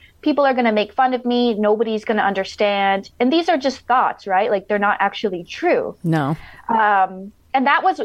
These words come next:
Speaker 1: you know, it was, like, those fears, right? Keeping her from, you know, living the life that she really wanted to live and acting on that desire to go up and express herself. And so I challenged her, and as a coach, I held her accountable, and I was like, "All right, this week you're gonna go up there and you're gonna do this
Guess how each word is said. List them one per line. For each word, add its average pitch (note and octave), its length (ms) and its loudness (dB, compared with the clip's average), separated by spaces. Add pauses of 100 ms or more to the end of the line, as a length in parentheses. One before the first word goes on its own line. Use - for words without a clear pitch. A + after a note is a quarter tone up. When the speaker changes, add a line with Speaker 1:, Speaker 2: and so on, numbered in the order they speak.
Speaker 1:
you A#3+ 120 0
know, B3+ 100 4
it A3+ 40 4
was, A#3 140 0
like, A#3 120 0
those A3 220 0
fears, A#3 400 -2
right? G#3+ 220 0
Keeping A#3 320 -2
her G3+ 240 2
from, G3 440 0
you A3 120 -2
know, F#3+ 100 2
living G#3+ 320 0
the G3+ 80 0
life F#3 280 0
that G3+ 180 -2
she G3+ 160 -8
really G3 300 0
wanted F#3 320 -2
to G3 120 0
live G#3+ 380 0
and F3+ 80 -4
acting G3 400 -4
on F#3+ 100 0
that F3 220 -4
desire F3+ 580 -2
to - 160 -8
go F#3+ 220 0
up F#3+ 120 -2
and F#3 80 -10
express - 460 -4
herself. - 400 -6 (460)
And A#3+ 120 0
so B3+ 140 2
I A3+ 140 2
challenged B3+ 640 -2
her, F3+ 200 2
and G#3 180 0
as G#3 140 0
a G#3+ 60 -2
coach, B3+ 280 0
I G#3 80 2
held G3 260 -2
her G3+ 80 0
accountable, G#3 580 -2
and D#3+ 80 -8
I D#3+ 80 -2
was D#3+ 120 -8
like, D#3 200 -2 (320)
"All C#4 60 2
right, A#3+ 240 0
this C#4+ 260 -2
week D#4 320 -2
you're C4 100 2
gonna A#3+ 220 0
go D#4+ 180 0
up B3+ 260 0
there B3 280 2
and A#3+ 220 2
you're A#3 100 2
gonna D4 240 -2
do C#4+ 160 0
this F4+ 280 -2